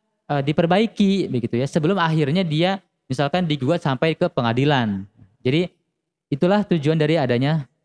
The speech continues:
somasi ya, untuk memberikan kesempatan kepada pihak calon tergugat memberikan suatu perbaikan ya atas tindakan-tindakan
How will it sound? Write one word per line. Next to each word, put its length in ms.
somasi 640
ya, 160
untuk 160
memberikan 480
kesempatan 560
kepada 320
pihak 320
calon 160
tergugat 460
memberikan 580
suatu 400
perbaikan 720
ya 320
atas 320
tindakan-tindakan 800